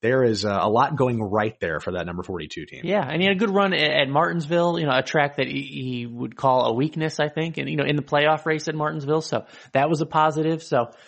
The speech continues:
Speaker 2: some positives there for the forty-two. You're right. Just gotta, uh, need that points buffer. Um, who, who knows what, what difference that could have made. So we've,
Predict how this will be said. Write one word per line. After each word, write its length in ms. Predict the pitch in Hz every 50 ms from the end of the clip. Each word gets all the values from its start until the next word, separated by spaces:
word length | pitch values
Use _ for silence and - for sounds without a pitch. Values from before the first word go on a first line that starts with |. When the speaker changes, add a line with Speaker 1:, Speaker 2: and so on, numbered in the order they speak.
| - _ _
Speaker 2:
some 160 | - 190 185
positives 420 | - 180 180 190 175 202 196 170
there 220 | 160 196 208 185 139
for 140 | - -
the 60 | 139 135
forty-two. 460 | - - 147 147 147 143 - 170 156
You're 120 | 135 117
right. 180 | 120 139 139 131
Just 180 | - 120 -
gotta, 280 | - 127 120 120 117 117 - -
uh, 160 | - - -
need 220 | 151 156 170 147
that 180 | 151 139 131 -
points 340 | - - 165 170 165 165 -
buffer. 500 | - - 117 110 - - 107 107 107 - _ _ - - _ _ _ _
Um, 580 | - 107 107 104 104 107 - 127 - - 139 123 -
who, 160 | - 135 139
who 160 | 139 139 147 156
knows 280 | 151 139 135 139 - -
what, 200 | 139 135 135 -
what 160 | 143 135 131
difference 340 | - 143 - - 131 131 -
that 220 | - 127 - -
could 100 | - 143
have 100 | 135 120
made. 320 | 123 113 123 110 - - 107
So 280 | - - - - 131 127 - _ _ _ - - - _ -
we've, 220 | 143 143 139 131